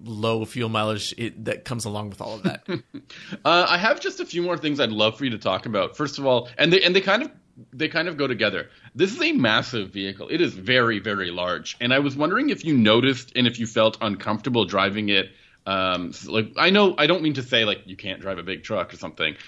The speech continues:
Speaker 2: but, you know,
Speaker 1: Just
Speaker 2: sometimes
Speaker 1: say it.
Speaker 2: there
Speaker 1: Just come
Speaker 2: are
Speaker 1: out and say it. Say it to
Speaker 2: No,
Speaker 1: my face.
Speaker 2: that, what I mean to say, do you ever feel like that,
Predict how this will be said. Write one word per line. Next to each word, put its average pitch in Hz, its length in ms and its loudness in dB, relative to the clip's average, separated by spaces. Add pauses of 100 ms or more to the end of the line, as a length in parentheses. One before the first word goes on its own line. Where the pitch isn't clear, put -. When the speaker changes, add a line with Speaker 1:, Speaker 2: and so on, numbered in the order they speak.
(160)
Speaker 2:
but, 110 400 4
you 156 100 2
know, 151 120 6
Speaker 1:
Just 131 60 0 (140)
Speaker 2:
sometimes 165 120 4
Speaker 1:
say 185 120 6
it. - 20 8
Speaker 2:
there 139 100 6
Speaker 1:
Just 143 120 4
come - 120 4
Speaker 2:
are 165 40 6
Speaker 1:
out 160 60 8
and 135 100 -2
say 170 180 2
it. 123 100 -2
Say 143 100 -2
it 131 40 -4
to 135 40 -4
Speaker 2:
No, 147 220 6
Speaker 1:
my 95 80 4
face. 95 80 -4
Speaker 2:
that, 135 200 -4
what 165 200 4
I 175 40 6
mean 196 180 0
to 214 80 -8
say, 147 320 0
do 135 200 -10
you 143 320 -2
ever 147 320 2
feel 131 600 -2
like 110 500 -2
that, 104 560 0